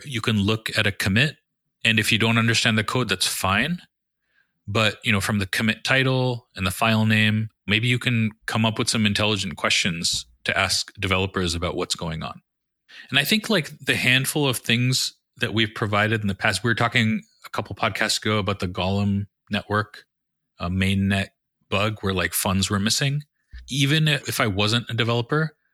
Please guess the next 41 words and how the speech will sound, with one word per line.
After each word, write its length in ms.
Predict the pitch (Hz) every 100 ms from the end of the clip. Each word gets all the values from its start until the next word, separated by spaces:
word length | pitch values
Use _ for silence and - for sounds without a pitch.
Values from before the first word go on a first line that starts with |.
| _
I 80 | -
could 140 | 123 107
look 180 | 107
at 120 | 127 135
that 200 | 139 120
and 120 | 104
just 160 | 98
read 220 | 87 101 113
it 220 | 131 - _ _ _ _ -
and 200 | 107 101
say, 440 | - 107 101 98
"Okay, 360 | 113 - 104 90
this 220 | 87 -
seems 300 | - 107 101
a 60 |
little 160 | 98 92
off. 240 | 92 85
Something 360 | - 101 90 87
seems 280 | - 87 82
weird." 260 | 82 - - _ _ _ _ _ -
I 80 | 127
think 160 | 175 156
everyone 440 | 131 139 143 139
can 160 | - 117
get 140 | 131
to 60 | 170
that 160 | 90
point. 240 | - 80 - _ _
You 60 | 104
don't 140 | 120
have 160 | 120 -
to 80 | 110
be 80 |
a 20 | 92
developer 440 | 95 104 104 90
to 160 | - 90
just 320 | 90 - - -
look 180 | 98 101
at 80 | 87
a 60 |
commit. 300 | - 95 87